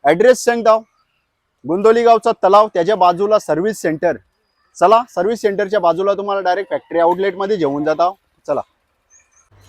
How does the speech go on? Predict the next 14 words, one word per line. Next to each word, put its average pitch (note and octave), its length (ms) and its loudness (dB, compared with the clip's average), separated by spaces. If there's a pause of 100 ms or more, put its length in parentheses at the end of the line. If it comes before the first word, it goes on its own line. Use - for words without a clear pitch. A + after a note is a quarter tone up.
(440)
ह्यो D3+ 120 2
बघा F#3 260 2
बाजूला E3+ 420 -2
सर्व्हिस F#3+ 400 -6
सेंटर. F3+ 340 -2 (280)
चला F3+ 180 0
पुढं G3 320 -2
जाऊ. E3 220 2 (560)
गणपतीचा F#3 580 -6
कारखाना F3+ 500 -2
एकदंत, F3 540 -6
त्याच्या F3 340 -4
बाजूला D3+ 500 0 (1900)
स्लिपट्रॉन. F#3+ 680 -2